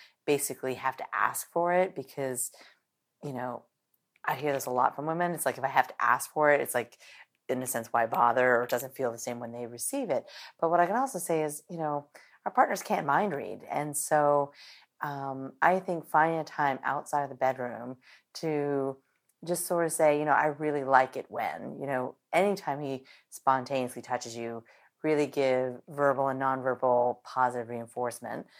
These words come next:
but also to sort of say, uh, from that wish and longing perspective, you know, "You're wondering, you're curious, um, you know, has he noticed?" Again, very non-judgmental language, but it's really just opening the conversation and the dialogue,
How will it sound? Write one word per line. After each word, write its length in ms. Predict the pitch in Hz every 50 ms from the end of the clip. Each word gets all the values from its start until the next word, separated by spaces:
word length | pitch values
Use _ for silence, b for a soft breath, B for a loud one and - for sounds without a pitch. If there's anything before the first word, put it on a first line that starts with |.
| B B B B B -
but 100 | 180 185
also 520 | 208 240 254 254 269 254 247 254 247 240 240 B B B B B
to 100 | - -
sort 180 | - - 240 233
of 80 | 220
say, 640 | - - - 269 311 339 302 202 170 156 139 117 - -
uh, 240 | 156 147 143 139 135
from 160 | - - 151
that 140 | 151 139 123
wish 180 | 135 143 139 -
and 100 | 131 131
longing 220 | 127 123 127 123
perspective, 560 | - 127 - - 139 135 - 131 123 120 123 - B B B B B B _ _ _ _ _ _ _ _ _ _ _ _ - - - -
you 120 | - 147
know, 200 | 135 127 127 139 -
"You're 140 | - 139 143
wondering, 760 | 127 143 170 170 175 160 156 160 160 156 151 151 151 147 - -
you're 180 | - - - _ - - -
curious, 720 | - 165 151 151 143 139 139 135 131 131 131 131 - - - B B B B B B B -
um, 400 | 139 131 123 123 127 123 117 113 - - - - _
you 120 | - 143 139
know, 320 | 139 143 143 135 127 123
has 260 | 123 - 135 131 -
he 80 | - 131
noticed?" 720 | 127 127 127 131 135 139 143 135 131 127 127 - - - B B B B B B B _ - -
Again, 260 | - 165 156 139 135 127
very 300 | 151 160 160 165 160 160
non-judgmental 720 | 156 151 143 143 143 143 135 139 123 131 139 131 131 123
language, 600 | 131 139 156 165 165 143 131 123 127 123 127 - -
but 80 | - 143
it's 160 | 139 139 -
really 180 | 196 196 208 196
just 180 | 170 147 - - -
opening 280 | 156 147 139 151 147 139
the 60 | 135
conversation 580 | - - 143 135 127 131 - 131 127 123 131 135
and 100 | 127 123
the 60 | 120
dialogue, 640 | 117 135 147 127 120 143 156 175 190 220 240 262